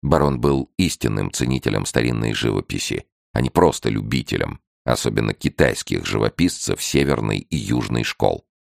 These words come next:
Но сейчас ему было не до живописи, и он равнодушно спросил:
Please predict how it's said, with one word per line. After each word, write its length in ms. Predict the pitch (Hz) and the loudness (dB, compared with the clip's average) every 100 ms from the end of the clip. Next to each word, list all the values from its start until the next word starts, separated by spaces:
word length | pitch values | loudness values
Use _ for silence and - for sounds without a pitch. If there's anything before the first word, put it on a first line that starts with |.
| _ _ _ | _ _ _
Но 80 | - | 0
сейчас 400 | 85 92 127 104 | 0 2 2 2
ему 160 | 87 85 | 2 2
было 240 | 71 76 | 2 2
не 260 | 76 71 73 | 2 2 2
до 200 | 60 65 | 2 -2
живописи, 800 | 58 53 50 - 50 - - - _ _ _ - | 0 -2 -2 -4 -6 -6 -8 -10 _ _ _ 0
и 60 | |
он 140 | 67 60 | 2 4
равнодушно 720 | 62 - 60 50 95 - 73 | 0 0 0 2 0 2 -4
спросил: 600 | - 60 53 - 50 50 | -4 -2 -2 -2 -4 -4